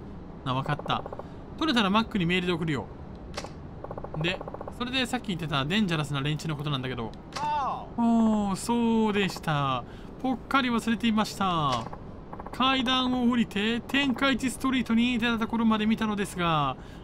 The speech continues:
その高い先はわかりません。天下一通りか。それだけじゃわかんないな。まあいいや。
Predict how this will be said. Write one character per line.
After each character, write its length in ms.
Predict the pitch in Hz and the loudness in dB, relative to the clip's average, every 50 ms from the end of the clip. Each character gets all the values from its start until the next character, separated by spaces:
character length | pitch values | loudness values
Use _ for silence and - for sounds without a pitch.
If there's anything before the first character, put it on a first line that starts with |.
| - - | -14 -12
そ 140 | - - 247 | -6 -2 -2
の 100 | 247 233 | 0 0
高 260 | - 233 226 - 233 | 0 -2 0 0 2
い 300 | 226 233 226 233 214 208 | 2 4 4 2 2 0
先 260 | - 226 220 - - | 0 -2 -2 2 2
は 100 | 226 208 | 2 4
わ 100 | 208 208 202 | 4 2 2
か 100 | - 240 | 2 0
り 80 | 240 240 | 2 2
ま 100 | 240 226 | 0 0
せ 120 | - 233 | 0 2
ん。 760 | 233 226 220 220 214 208 202 196 190 185 175 170 160 156 147 - - - - - - - - - - - | 2 4 4 4 4 2 2 2 2 2 0 0 0 -2 -2 -4 -6 -12 -14 -14 -14 -14 -14 -12 -8 -6
天 220 | 233 247 254 247 | -4 -2 -2 -2
下 140 | 220 247 247 | 0 0 0
一 120 | 233 - | -2 -2
通 140 | - 226 208 175 | -2 -2 -2 -2
り 60 | 147 | -2
か。 420 | - 135 131 127 120 113 110 110 107 - - - - - - - - - - - - - - | -2 0 0 2 2 0 -2 -4 -6 -10 -12 -12 -14 -14 -14 -14 -14 -14 -14 -14 -12 -8 -6
そ 60 | 208 | -4
れ 60 | 214 | -2
だ 100 | 196 214 | -2 -2
け 60 | 196 | -2
じ 60 | 196 196 | 0 2
ゃ 40 | 165 | 0
わ 80 | 160 | 0
か 120 | - 202 208 | 2 0 0
ん 80 | 208 | 0
な 100 | 196 196 | 2 0
い 60 | 185 | 2
な。 840 | 175 175 175 175 175 175 170 165 160 160 156 151 143 139 139 139 143 - - - - - - - - - - - - - - - - - - | 2 2 2 2 2 2 2 2 2 2 4 4 2 2 0 -2 -4 -6 -10 -10 -10 -8 -8 -8 -10 -10 -12 -12 -12 -12 -12 -12 -12 -8 -6
ま 80 | 139 135 | -4 -2
あ 40 | 139 | -2
い 60 | 147 | 0
い 40 | 143 | 0
や。 220 | 135 123 120 - | 0 0 -2 -4